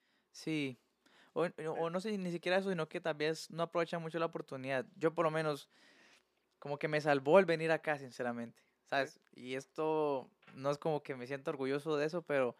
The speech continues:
Speaker 1: como que el tener la oportunidad que muy poca gente tiene, digamos, de tener una beca y de no tener que pagar una carrera,
Speaker 2: Ujú.
Speaker 1: es como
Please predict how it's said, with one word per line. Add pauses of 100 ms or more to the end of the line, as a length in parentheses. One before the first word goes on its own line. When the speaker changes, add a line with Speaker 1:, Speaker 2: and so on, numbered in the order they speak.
(340)
Speaker 1:
como
que
el
tener
la
oportunidad
que
muy
poca
gente
tiene,
digamos,
de
tener
una
beca
y
de
no
tener
que
pagar
una
carrera, (540)
Speaker 2:
Ujú.
Speaker 1:
es
como